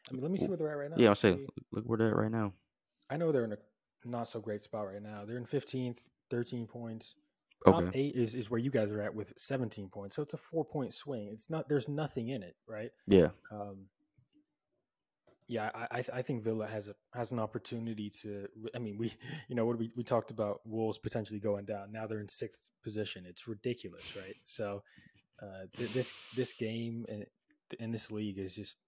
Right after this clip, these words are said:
Speaker 1: weak. It's so week to week, bro.
Speaker 2: Oh, yeah,
Speaker 1: It's
Speaker 2: it's weird,
Speaker 1: so
Speaker 2: man.
Speaker 1: up and down. Um, yeah, I mean, this whole manager stuff. I mean, how many managers got sacked now from, from the Premier League? It's,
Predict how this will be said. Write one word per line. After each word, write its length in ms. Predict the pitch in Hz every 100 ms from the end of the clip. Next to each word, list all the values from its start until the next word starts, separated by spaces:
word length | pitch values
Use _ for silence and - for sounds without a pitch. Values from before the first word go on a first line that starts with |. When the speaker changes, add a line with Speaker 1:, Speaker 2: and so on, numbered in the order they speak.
| -
Speaker 1:
weak. 260 | 107 120 -
It's 180 | 120 -
so 200 | - 123
week 300 | 110 107 104
to 100 | 101
week, 240 | 90 90 -
bro. 160 | 90 82
Speaker 2:
Oh, 120 | 80 95
yeah, 140 | 104
Speaker 1:
It's 80 | 98
Speaker 2:
it's 80 | 110
weird, 160 | 117
Speaker 1:
so 240 | - - 107
Speaker 2:
man. 80 | 101
Speaker 1:
up 140 | 104
and 140 | 101
down. 320 | 92 90 87 90 _ - - _ _ _
Um, 320 | 92 87 87 92 _ _ _ _ _ _ _ _ _ _ _ _ _ _ _ _ _ _ _ _ _ _ _
yeah, 220 | 127 143 127
I 60 | 131
mean, 160 | 131 - - -
this 160 | 143 143
whole 140 | 165
manager 360 | 113 143 147 107
stuff. 200 | - -
I 40 |
mean, 120 | 127
how 140 | - 165
many 120 | 151
managers 380 | 110 135 104 95
got 180 | 92 -
sacked 380 | - 113 -
now 280 | 110 113 98 - _ _ _
from, 220 | - 107
from 160 | - 104
the 60 |
Premier 260 | 101 117 107
League? 160 | 95
It's, 60 | -